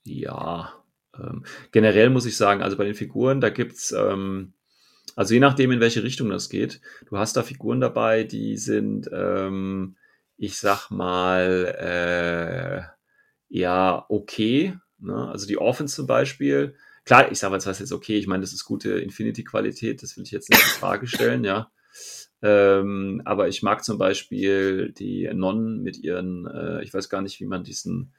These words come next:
wie man den traditionellen Haarschmuck von ihnen nennt, äh, in ihrer Kutte da, da gibt's bestimmt einen Fachbegriff für. Ähm, die finde ich zum Beispiel jetzt nicht so geil.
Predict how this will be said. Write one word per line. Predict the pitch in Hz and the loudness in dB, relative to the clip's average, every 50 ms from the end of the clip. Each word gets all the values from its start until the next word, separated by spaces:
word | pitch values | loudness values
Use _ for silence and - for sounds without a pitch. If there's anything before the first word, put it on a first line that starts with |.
| _ _ _ _ _ - _ _ _ | _ _ _ _ _ -20 _ _ _
wie | - 92 | -10 -4
man | 101 101 95 | -4 -2 -2
den | 92 87 | -4 -4
traditionellen | - - 104 110 113 107 - 110 98 95 95 92 92 | 0 4 6 6 6 4 0 -4 -2 -2 -2 -4 -2
Haarschmuck | 90 101 123 131 - - 98 95 92 | 0 0 0 0 -2 -4 -4 -6 -6
von | - - 90 87 | -6 -8 -8 -6
ihnen | - 90 90 90 | -6 -6 -6 -4
nennt, | 87 90 101 131 135 135 - _ _ _ _ _ _ _ _ _ _ _ _ _ _ _ | -4 -4 -4 -6 -6 -8 -14 _ _ _ _ _ _ _ _ _ _ _ _ _ _ _
äh, | - 90 87 85 82 82 85 85 87 90 _ _ _ _ _ _ _ _ | -8 -6 -4 -4 -4 -4 -6 -10 -12 -16 _ _ _ _ _ _ _ _
in | 92 | -6
ihrer | 87 90 85 95 | -4 -4 -4 -6
Kutte | 92 - 101 - - - | -4 -6 -6 -6 -4 -4
da, | - 104 104 | -2 -2 -2
da | 104 98 | -2 -2
gibt's | 101 104 - | -4 -6 -6
bestimmt | - - - 104 - - | -10 -8 -6 -6 -6 -6
einen | 107 | -8
Fachbegriff | - 107 - - - - - - - | -10 -10 -10 -10 -16 -8 -8 -10 -8
für. | - 98 95 107 127 - _ _ _ _ _ _ _ _ - _ _ _ _ | -2 -2 -2 -2 -2 -4 _ _ _ _ _ _ _ _ -20 _ _ _ _
Ähm, | 98 95 95 95 95 95 95 92 95 95 92 92 92 90 87 92 - | 4 6 6 8 6 6 4 2 0 0 0 0 -2 -2 -4 -8 -10
die | - - 107 | -8 -10 0
finde | - 131 127 113 | 2 2 2 2
ich | - | 0
zum | - 107 | 0 2
Beispiel | 104 98 107 - - 113 98 | 2 2 2 2 0 0 0
jetzt | 98 92 - - - - - - - _ _ _ _ _ _ _ _ _ _ _ | 0 0 0 -6 -8 -8 -10 -12 -16 _ _ _ _ _ _ _ _ _ _ _
nicht | 87 87 90 90 87 87 87 87 92 92 95 104 104 - - | -8 -8 -6 -4 -4 -4 -4 -2 -2 -2 -4 -4 -6 -8 -8
so | - - 127 120 - - _ _ _ _ | -6 -4 -4 -4 -4 -6 _ _ _ _
geil. | - 101 98 107 117 131 143 165 - 233 247 277 | -6 -2 -2 0 0 0 0 -2 -2 -4 -6 -10